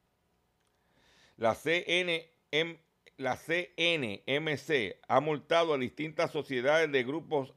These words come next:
Amazon y Apple por pactar y ejecutar determinadas restricciones de la competencia en el mercado en línea o marketplace de Amazon, que afectan a terceros revendedores de productos Apple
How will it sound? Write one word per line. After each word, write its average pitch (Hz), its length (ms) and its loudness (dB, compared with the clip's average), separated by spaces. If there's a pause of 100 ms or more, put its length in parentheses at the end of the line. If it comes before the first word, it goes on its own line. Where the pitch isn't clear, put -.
Amazon 156 640 2
y 139 160 2
Apple 117 400 -2 (720)
por 117 180 -2
pactar 160 480 2
y 175 60 2
ejecutar 147 480 0
determinadas 135 600 0
restricciones 147 640 -4
de 147 80 0
la 127 140 2
competencia 117 520 -4
en 156 60 -2
el 139 80 -2
mercado 123 380 -4
en 135 80 0
línea 131 480 -6
o 117 140 0
marketplace 113 760 -2
de 123 160 0
Amazon, 139 480 -2 (1300)
que 120 100 0
afectan 156 500 0
a 127 120 2
terceros 147 480 0
revendedores 143 720 0
de 147 100 0
productos 131 540 -2
Apple 104 440 2